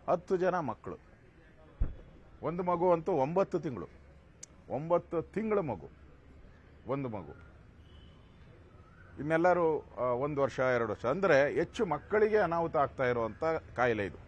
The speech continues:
ಅದನ್ನ ಸರ್ಕಾರ ಅಬ್ಸರ್ವ್ ಮಾಡೇ ಇಲ್ಲ ಅಂತ ಅನ್ಸ್ತೈತೆ. ಇಲ್ಲಿ ನಾನು ಬಂದು ಕೇಳಿದಾಗ ಹದಿನಾಲ್ಕರಲ್ಲಿ ಹತ್ತು ಜನ ಮಕ್ಕಳಿದ್ದಾರೆ. So ಮಕ್ಕಳಿಗೆ ಹೆಚ್ಚು ಎಫೆಕ್ಟ್, ಯಾಕಂದ್ರೆ ಮನೆಯಲ್ಲಿ ಇರ್ತಾರೆ ಮಕ್ಕಳು, ಸೊಳ್ಳೆಗಳು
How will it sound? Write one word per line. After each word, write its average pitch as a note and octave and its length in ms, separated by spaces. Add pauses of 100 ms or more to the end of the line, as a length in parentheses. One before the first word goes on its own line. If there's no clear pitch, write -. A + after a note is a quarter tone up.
(260)
ಅದನ್ನ F#3 260 (260)
ಸರ್ಕಾರ D3 320 (1120)
ಅಬ್ಸರ್ವ್ D#3 360
ಮಾಡೇ D3 260
ಇಲ್ಲ D3 160
ಅಂತ C3+ 200
ಅನ್ಸ್ತೈತೆ. - 640
ಇಲ್ಲಿ C#3+ 180
ನಾನು C3 200
ಬಂದು C#3 260
ಕೇಳಿದಾಗ C3+ 400
ಹದಿನಾಲ್ಕರಲ್ಲಿ D#3+ 720
ಹತ್ತು D#3 280
ಜನ C3 200 (360)
ಮಕ್ಕಳಿದ್ದಾರೆ. - 600 (540)
So G3+ 120
ಮಕ್ಕಳಿಗೆ F3+ 420
ಹೆಚ್ಚು D#3 240 (320)
ಎಫೆಕ್ಟ್, A2 220
ಯಾಕಂದ್ರೆ D#3+ 360
ಮನೆಯಲ್ಲಿ D#3 360
ಇರ್ತಾರೆ G#2 400 (440)
ಮಕ್ಕಳು, A2 320 (1120)
ಸೊಳ್ಳೆಗಳು D3+ 560